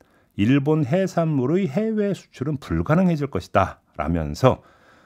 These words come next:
어느 나라라도 일본의 해산물은 수입하지 않을 것이라는 점을 일본은 알아야 할 것이다, 이렇게 경고하기도 했습니다.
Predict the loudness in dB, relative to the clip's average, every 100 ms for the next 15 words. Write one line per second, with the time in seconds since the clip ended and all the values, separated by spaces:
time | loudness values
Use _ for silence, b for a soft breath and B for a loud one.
0 | b 2 4 6 4 4 4 4 4 2
1 | 0 -2 -2 -2 0 0 -2 -2 -4 -6
2 | -4 -4 -2 -2 -4 -6 -6 -4 -6 -6
3 | -6 -6 -4 -6 -4 -6 -4 -4 -2 0
4 | -2 -4 -2 -2 -2 -2 -2 -4 -10 -6
5 | -2 0 0 -4 -16 -12 -12 -12 -18 -18
6 | -18 -10 -8 -6 -2 -2 -4 -12 -16 -20
7 | -20